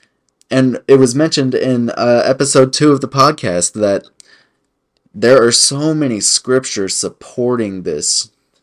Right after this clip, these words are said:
this idea that baptism is for the forgiveness of our sins, and that that is how we,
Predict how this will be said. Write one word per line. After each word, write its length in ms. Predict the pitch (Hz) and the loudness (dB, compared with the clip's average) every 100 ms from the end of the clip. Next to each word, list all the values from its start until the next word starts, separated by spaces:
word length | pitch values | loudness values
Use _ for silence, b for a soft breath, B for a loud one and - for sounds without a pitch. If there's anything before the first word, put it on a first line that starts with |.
| _ | _
this 240 | 107 107 - | -4 -4 -2
idea 580 | 107 101 - 131 123 95 | -4 -6 -2 2 2 2
that 300 | 95 - - | -2 -6 -4
baptism 800 | 110 135 - 127 98 90 85 - _ _ _ _ _ _ _ _ _ _ _ | -2 -2 -2 -4 -4 -8 -12 -20 _ _ _ _ _ _ _ _ _ _ _
is 180 | 104 - | -4 -2
for 180 | 123 113 | 2 2
the 140 | 101 | 2
forgiveness 640 | - 101 - 127 131 104 110 | -2 -6 0 2 2 -2 -4
of 120 | 90 | -4
our 120 | 80 | -2
sins, 600 | - 117 104 71 - - _ | -2 -2 -4 -8 -10 -10 _
and 180 | 117 110 | -6 -4
that 160 | 98 - | -4 0
that 200 | 127 120 | 0 0
is 120 | - | -2
how 180 | 113 104 | -2 0
we, 260 | 98 90 | 0 -2